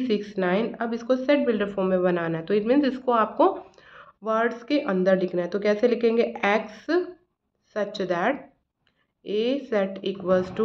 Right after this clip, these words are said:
X such that X equals to, क्या है हमारे पास यहाँ पर?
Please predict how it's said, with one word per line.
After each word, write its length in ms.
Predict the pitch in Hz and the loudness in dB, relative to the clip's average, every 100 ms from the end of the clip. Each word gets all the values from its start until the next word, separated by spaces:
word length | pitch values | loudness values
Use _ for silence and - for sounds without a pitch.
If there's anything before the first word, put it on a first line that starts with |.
| 220 | 0
X 340 | 190 196 - - 285 269 | 2 0 0 0 -2 2
such 300 | - 214 - 220 | 2 2 2 4
that 340 | 180 175 226 277 - - - - _ _ _ _ - | 4 6 4 2 -12 -20 -20 -20 _ _ _ _ -6
X 380 | 226 285 - - - | -2 -2 -6 -18 -10
equals 500 | 220 - 202 226 233 | -10 -6 -2 -2 -2
to, 160 | - 202 196 | -2 -2 0
क्या 160 | 233 240 | 2 4
है 220 | 254 262 | 4 2
हमारे 320 | 240 202 180 | 2 2 2
पास 300 | 180 170 165 185 | 2 -2 -2 -4
यहाँ 180 | 190 185 | -2 0
पर? 220 | 180 | 0